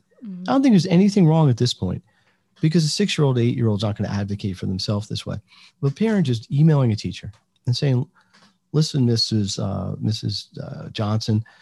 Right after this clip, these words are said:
Speaker 2: um, man, my kid just is not adapting well to this. I really need them to take a break about every twenty minutes,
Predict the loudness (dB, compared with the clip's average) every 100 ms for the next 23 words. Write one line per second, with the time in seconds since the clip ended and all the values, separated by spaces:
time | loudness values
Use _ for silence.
0 | -20 _ _ -6 -2 0 -2 0 0 2
1 | 2 2 0 0 -2 -2 -2 0 0 0
2 | -2 -4 -2 -4 -4 -4 -4 -6 -8 -10
3 | -8 -8 -8 -2 2 4 4 4 2 0
4 | 0 -2 -4 _ _ -16 -6 -6 -4 -2
5 | -2 -2 -6 -4 -2 -4 -2 0 2 2
6 | 0 -2